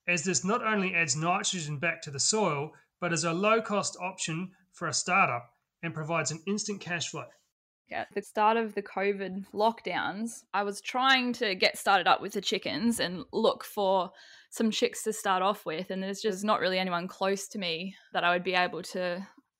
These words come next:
Speaker 2: to buy a certain amount to start off with. And then I was on Gumtree looking, and then found out about, like, people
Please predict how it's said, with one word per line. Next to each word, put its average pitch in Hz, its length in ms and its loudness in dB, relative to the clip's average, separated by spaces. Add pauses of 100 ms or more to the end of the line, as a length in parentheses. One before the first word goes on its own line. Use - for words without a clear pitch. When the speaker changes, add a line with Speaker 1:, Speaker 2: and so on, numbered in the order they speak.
(160)
Speaker 2:
to 208 100 -4
buy 185 340 8
a 175 180 4
certain 175 400 0
amount 180 260 2
to 196 60 -10
start 175 280 -2
off 190 200 0
with. - 320 -6 (180)
And 196 120 -2
then 190 120 4
I 175 160 8
was 185 160 -2
on 247 180 4
Gumtree 196 680 2 (1040)
looking, 226 320 0
and 196 100 -2
then 190 140 2
found 196 320 2
out 190 180 2
about, 190 260 0
like, 185 200 -6
people 202 440 -4